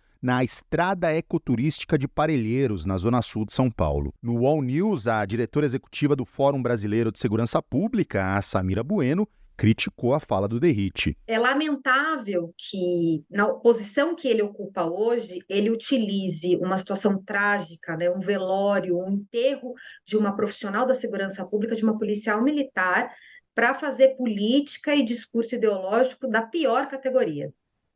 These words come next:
Speaker 2: É, então, é lamentável que ele se preste a esse papel e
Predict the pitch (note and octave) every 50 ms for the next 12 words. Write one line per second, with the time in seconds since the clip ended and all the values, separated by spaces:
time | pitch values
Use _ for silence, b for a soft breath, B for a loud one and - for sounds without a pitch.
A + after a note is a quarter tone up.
0 | _ _ _ _ - - E3 F3 F3+ F3+ F3 - - G3+ F#3+ G3 G#3 A3 A3 A3
1 | G#3 G#3 - - F#3+ G3+ G3+ B3 D4 D#4+ D#4 C#4 A#3+ A3 - B3+ C4 C#4 D4+ D#4
2 | B3 A#3 C#4 C4+ C4 - - - A#3+ A3 A3+ A#3 A#3 A3+ - - C#4+ - - -
3 | A#3+ A#3+ D4 D#4+ - - - G#3+ G3 F3+ F3+ F#3+ - - - A#3 C4+ - - F#3+
4 | F3+ F#3 G3+ A#3 C4+ - B B B B B B B B B B B B - A3+
5 | A#3+ B3+ C#4+ E4 E4 -